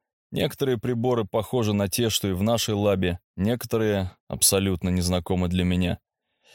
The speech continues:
Сюда бы дока привести, думаю, так и сделаю. Других пробирок, кроме той, что была у ученого, я не нашел. Зато в подвале нашел кое-что любопытное. В отличие от нашего,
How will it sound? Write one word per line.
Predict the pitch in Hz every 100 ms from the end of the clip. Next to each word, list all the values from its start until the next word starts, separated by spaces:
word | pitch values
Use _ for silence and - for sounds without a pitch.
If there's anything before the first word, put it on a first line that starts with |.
| - - -
Сюда | - 98 143
бы | 131 101
дока | 95 - - 95
привести, | 95 92 - - 95 80 - _ -
думаю, | 95 139 165 156 -
так | 101 -
и | 123
сделаю. | 101 90 92 85 90 87 - _ _ _ _ -
Других | 87 95 143 185
пробирок, | 170 156 147 151 120 _
кроме | - 123 120
той, | 113 127
что | 110 -
была | 104 107 104 104
у | 101
ученого, | 101 - 135 131 120
я | 101 98
не | 101
нашел. | 104 104 - 95 80 - _ _ -
Зато | 98 98 -
в | -
подвале | - 101 101 135 135
нашел | 98 95 107 107 101
кое-что | 107 120 107 - - 98
любопытное. | 92 90 90 90 _ 95 90 87 90 87 87 - _ _ _ -
В | 90
отличие | - 156 151 127
от | 165
нашего, | 196 - 104 92 85